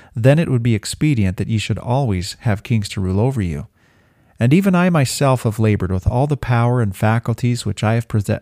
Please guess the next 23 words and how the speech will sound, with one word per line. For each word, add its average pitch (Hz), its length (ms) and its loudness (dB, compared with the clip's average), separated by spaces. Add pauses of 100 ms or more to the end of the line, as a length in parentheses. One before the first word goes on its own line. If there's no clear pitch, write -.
possessed 107 520 2 (500)
to 120 100 -2
teach 208 300 2
you 196 60 4
the 160 120 0
commandments 135 500 2
of 104 100 -4
God 113 300 2
and 101 80 0
to 98 100 -4
establish 123 560 -2
peace - 300 -4
throughout 110 300 0
the 95 80 -2
land, 92 440 0 (500)
that 127 120 2
there 151 140 6
should 131 260 0
be 143 380 2
no 147 240 4
wars 143 560 2
nor 110 100 2
contentions, 104 800 -4